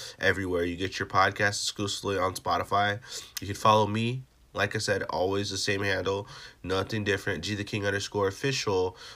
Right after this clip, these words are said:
on Instagram, and K W T K Pod for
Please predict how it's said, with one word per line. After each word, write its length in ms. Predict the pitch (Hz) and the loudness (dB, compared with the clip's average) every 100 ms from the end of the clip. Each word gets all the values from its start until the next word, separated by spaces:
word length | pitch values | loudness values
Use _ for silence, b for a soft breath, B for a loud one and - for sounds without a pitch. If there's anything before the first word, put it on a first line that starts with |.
| B | B
on 140 | - 92 | -4 0
Instagram, 720 | 110 113 127 117 113 113 113 | 0 0 0 2 4 2 -2
and 140 | 107 | -8
K 220 | - 143 | 0 4
W 420 | 135 127 139 143 - | 4 4 2 0 -4
T 180 | - 139 | -2 0
K 220 | 143 143 | 0 0
Pod 360 | 135 147 147 - | 2 4 4 2
for 420 | - 117 117 | 0 4 4